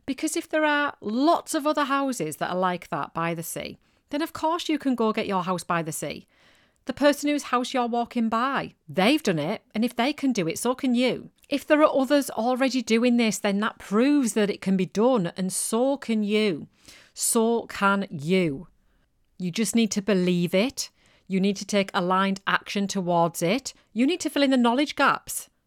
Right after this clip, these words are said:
that you may have. You can do it. You can do anything at all that you set out to achieve. So pay attention to your thoughts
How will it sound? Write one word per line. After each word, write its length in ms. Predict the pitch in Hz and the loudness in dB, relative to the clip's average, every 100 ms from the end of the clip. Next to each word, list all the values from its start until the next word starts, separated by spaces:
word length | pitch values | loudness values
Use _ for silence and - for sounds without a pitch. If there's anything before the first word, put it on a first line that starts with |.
| _ _ - | _ _ -4
that 100 | 233 | 0
you 220 | 214 220 | 4 6
may 140 | 214 196 | 6 6
have. 520 | 175 240 240 156 - | 4 4 2 -2 -12
You 320 | 135 160 202 214 | -4 2 2 2
can 260 | - 196 | -2 -2
do 220 | 175 165 | 0 -2
it. 320 | 156 - - - | -4 -10 -14 -12
You 100 | 175 | -12
can 140 | 165 165 | -8 -6
do 180 | 170 170 - | -4 -4 0
anything 440 | 240 262 240 247 | 2 2 0 -2
at 160 | 240 185 | -2 -2
all 160 | 165 | -2
that 120 | 156 | -2
you 200 | - 156 | -6 -8
set 260 | 185 202 - | -4 -4 -2
out 140 | 190 | -4
to 100 | - | -2
achieve. 360 | 190 - 147 202 | -8 -6 -8 -10
So 160 | - 311 | 0 0
pay 180 | 302 403 | 4 2
attention 480 | 392 370 330 226 185 | 2 -2 -2 -2 -2
to 100 | 220 | 2
your 160 | 233 | 2
thoughts 680 | 240 233 190 147 - - - | 2 4 4 2 -2 -8 -12